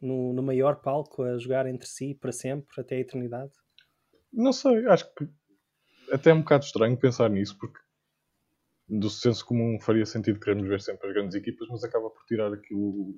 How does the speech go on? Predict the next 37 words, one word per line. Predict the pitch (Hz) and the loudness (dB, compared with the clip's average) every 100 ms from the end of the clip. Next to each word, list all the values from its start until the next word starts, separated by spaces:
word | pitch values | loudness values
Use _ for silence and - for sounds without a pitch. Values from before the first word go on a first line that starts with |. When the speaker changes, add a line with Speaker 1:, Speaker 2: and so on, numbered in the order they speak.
| 95 | -12
Speaker 2:
aquele | 98 101 | -8 -6
prazer | - 98 98 95 | -2 -2 -2 -4
que, | - - | -12 -20
que | - _ | -20 _
só | - | -4
se | 98 - | -4 0
vê | 95 | 0
duas | 90 95 | 0 -2
vezes | 90 92 | -4 -8
por | - 95 | -4 -4
ano | 95 | -2
cada | 95 92 | -2 -4
equipa | 85 - _ | -6 -12 _
competir | _ 95 98 | _ -8 -6
uma | 95 92 | -6 -8
contra | 95 104 | -6 0
a | |
outra, | 104 113 - - _ _ _ _ | 0 -2 -6 -16 _ _ _ _
e | 117 | 2
também | 117 113 | 2 2
tem | 117 | -2
sempre | 107 113 - | -4 -6 -8
piada | - 107 98 98 | 0 2 4 0
a | |
ver | 90 95 | 0 0
as | 95 | 0
equipas | 92 92 92 92 | -4 -4 -6 -6
mais | 95 92 | -8 -10
pequenas | _ 92 87 | _ -12 -12
a | 87 | -10
ganhar | 92 87 90 | -10 -10 -10
as | |
grandes | 92 98 104 | -4 -4 -4
de | 98 | -4
vez | 98 | -4
em | 98 | -4
quando. | 104 101 110 | -6 -6 -6